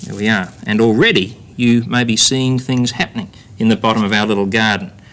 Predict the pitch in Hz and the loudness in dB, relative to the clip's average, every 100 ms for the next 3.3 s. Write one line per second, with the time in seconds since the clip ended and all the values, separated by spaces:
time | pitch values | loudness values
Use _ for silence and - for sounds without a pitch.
0 | - - - - - 90 92 104 113 113 | -20 -20 -20 -12 -8 -6 -4 -2 -2 -2
1 | - 120 - - 104 101 98 - 113 101 | 0 -2 -2 -6 -6 -4 -4 -4 -2 -2
2 | 101 98 101 101 101 98 98 98 113 113 | -2 -2 -2 -2 -2 0 0 0 2 0
3 | 98 - | -2 -8